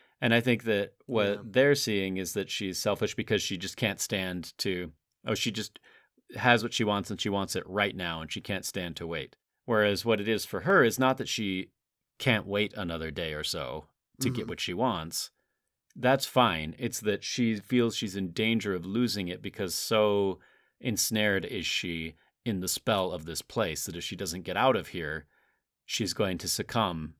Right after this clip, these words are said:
Speaker 1: and she sees that she's in danger of losing it. So it's a different sort of selfishness. It's still very reckless of her.
Speaker 2: Yeah.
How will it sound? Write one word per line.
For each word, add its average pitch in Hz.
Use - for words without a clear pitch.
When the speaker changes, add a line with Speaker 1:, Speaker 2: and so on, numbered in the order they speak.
Speaker 1:
and 95
she 101
sees 95
that 90
she's 85
in 87
danger 82
of 73
losing 82
it. 58
So 110
it's 107
a 123
different 139
sort 110
of 85
selfishness. -
It's 95
still 107
very 104
reckless 87
of 73
her. -
Speaker 2:
Yeah. 113